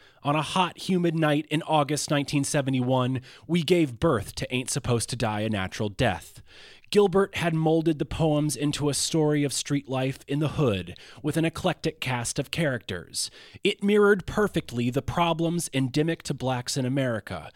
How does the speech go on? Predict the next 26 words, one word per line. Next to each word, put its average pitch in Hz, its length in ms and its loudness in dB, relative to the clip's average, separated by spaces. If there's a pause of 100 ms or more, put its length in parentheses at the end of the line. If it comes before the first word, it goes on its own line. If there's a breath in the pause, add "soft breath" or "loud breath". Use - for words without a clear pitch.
(300 loud breath)
We 170 120 0
gave 143 260 2
three 190 380 -2
free 170 260 0
performances 175 800 -2
for 151 120 -2
the 123 100 -4
community, 196 640 0 (300 loud breath)
each 240 240 0
of 151 180 -2
which 151 300 2
was 123 160 0
jam-packed 165 960 0 (240 loud breath)
and 123 180 0
one 123 120 0
hundred 147 500 0
percent 113 540 -2
black. 110 500 -4 (400 loud breath)
The 156 180 0
audience 143 480 2
response 131 580 -2
was 127 200 0
nothing 123 360 2
less 104 360 -2
than 110 120 0
incredible. 104 800 -4